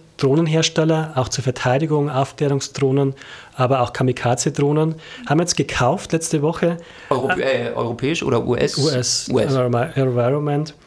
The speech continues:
Speaker 1: Tomahawk Robotics, die spezialisiert sind, wie so ein kleiner Gameboy in der Hand hat der Soldat, der steht natürlich nicht mehr an der Front im, im Feuer,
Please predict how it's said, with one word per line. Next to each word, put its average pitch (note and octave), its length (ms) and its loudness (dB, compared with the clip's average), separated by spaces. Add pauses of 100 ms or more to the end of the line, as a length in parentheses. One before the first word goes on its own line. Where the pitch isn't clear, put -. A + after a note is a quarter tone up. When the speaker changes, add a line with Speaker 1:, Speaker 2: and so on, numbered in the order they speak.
(300)
Speaker 1:
Tomahawk D#3+ 600 -2 (420)
Robotics, B2+ 640 -2 (1080)
die C#3+ 160 2
spezialisiert C#3+ 640 0
sind, G#3 440 -2
wie E3 80 2
so E3+ 180 2
ein D#3+ 140 2
kleiner C3+ 280 2
Gameboy C#3+ 520 2
in B2 80 0
der A#2+ 180 2
Hand D3+ 320 0 (180)
hat - 220 -4
der B2+ 160 2
Soldat, C3 540 0
der C3 80 0
steht C#3 220 0
natürlich B2+ 220 -2
nicht E3+ 180 -2
mehr C#3 100 0
an A#2+ 80 0
der B2 80 0
Front C#3+ 440 0
im, C3+ 180 0
im C#3 360 -2
Feuer, D3+ 440 0